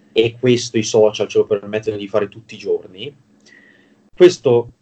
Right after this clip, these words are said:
secondo me, ci induce probabilmente a spingerci, al posto che creare dei momenti di meditazione nella nostra giornata, dei momenti di, di stallo, nel quale non pensiamo a niente, andare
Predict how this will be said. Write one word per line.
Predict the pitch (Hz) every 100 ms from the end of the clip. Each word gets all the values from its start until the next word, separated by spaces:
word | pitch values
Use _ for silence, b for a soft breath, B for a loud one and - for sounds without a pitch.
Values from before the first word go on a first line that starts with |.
| _ _
secondo | - 131 135 135
me, | 147 120
ci | - 135
induce | 143 143 135 127 120 135 143 151 -
probabilmente | 127 123 127 123 113 113 107
a | 101 113
spingerci, | - - 127 120 101 101 - 104 101
al | 101 -
posto | 127 123 113
che | 113 110
creare | - 107 110
dei | 101 101
momenti | 101 110 101 101
di | 98
meditazione | 98 95 101 104 - 110
nella | 98 95
nostra | 98 98 - 98 95 - _ _
giornata, | 110 104 101 101 98 92
dei | 95
momenti | 95 104 104 104
di, | 98 95 b b b b _
di | -
stallo, | 95 - 110 101 95 98 110 151 202 _ -
nel | 110
quale | - 101
non | 104 107
pensiamo | 104 107 104
a | 123
niente, | 107 98 95 135 151 b b b b b _ _ _ _
andare | 127 135 135 131 139 156 -